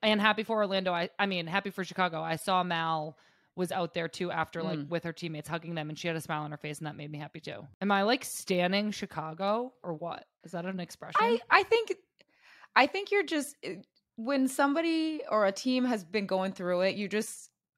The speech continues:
Speaker 2: are excited to see them get a
Speaker 1: Yeah.
Speaker 2: win. Remember, like, uh, I think it was, like, two years ago, maybe three years ago, when at the time Sky Blue hadn't won a game yet.
Speaker 1: Yeah.
Speaker 2: And after our North Carolina game, we went into the locker room and we were like, "Please," like,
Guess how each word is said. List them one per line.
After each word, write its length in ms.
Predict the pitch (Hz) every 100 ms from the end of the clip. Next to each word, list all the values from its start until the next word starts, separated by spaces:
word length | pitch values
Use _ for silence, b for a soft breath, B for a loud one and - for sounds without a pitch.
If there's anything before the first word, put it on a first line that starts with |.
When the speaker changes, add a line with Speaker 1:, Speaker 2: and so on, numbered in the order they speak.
| _ -
Speaker 2:
are 160 | 190 185
excited 440 | 180 208 196 185
to 60 | 185
see 180 | - 170
them 160 | 165
get 140 | 156 151
a 20 |
Speaker 1:
Yeah. 60 | 143
Speaker 2:
win. 240 | 131 147
Remember, 380 | 185 240 247 349
like, 200 | 381 294 - _ - -
uh, 520 | 196 180 175 170 165 -
I 60 |
think 100 | 196 233
it 20 |
was, 100 | 220
like, 180 | 196 -
two 200 | - 196
years 300 | 180 175 170
ago, 180 | 180 180
maybe 180 | 170 165
three 180 | 170 165
years 160 | 165
ago, 280 | 165 170 170
when 300 | 160 165 156 - b b b -
at 120 | 190
the 60 | 190
time 300 | 175 180 175
Sky 300 | - 180 170
Blue 440 | 165 170 170 170 -
hadn't 320 | 165 175 175
won 160 | 180 175
a 60 |
game 300 | 165 160 165
yet. 300 | 170 175 - _ _
Speaker 1:
Yeah. 140 | 202 190
Speaker 2:
And 80 | -
after 340 | 185 190 196
our 300 | 175 175 175
North 220 | 185 185
Carolina 400 | - 180 175 170
game, 200 | 170 175
we 80 | 175
went 180 | 165 165
into 120 | 175
the 40 | 180
locker 320 | 165 160 170
room 220 | 165 160
and 80 | 165
we 80 | 165
were 80 | 165
like, 200 | 160 -
"Please," 480 | - 185 175 165 143
like, 200 | 165